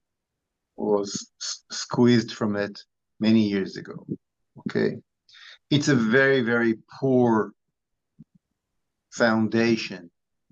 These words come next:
to lean your identity and your justification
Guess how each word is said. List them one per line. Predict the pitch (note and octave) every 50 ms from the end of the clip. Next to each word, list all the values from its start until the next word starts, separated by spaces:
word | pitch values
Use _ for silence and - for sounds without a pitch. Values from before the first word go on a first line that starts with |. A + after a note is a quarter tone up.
| _ - - _ _ _ _ _ _ _ _ _ _ _ _ _ _ _ _ _ _ _ - -
to | A2+
lean | G2 F#2+ G#2 A2 A#2+ B2 B2 A#2 A2+
your | A2 G#2+ G#2+ G#2 G#2 G2+ G2+
identity | G2 G2 G2 A2 A2+ A2+ A2 A2 G#2 - G2+ F#2+ F2+ F2+ -
and | - F#2 F#2+
your | F#2+ F#2 F2+
justification | - G2+ F#2 - - - G#2+ - - G2 - - A2 G#2 G2+ G2+ - - F2+ F2 -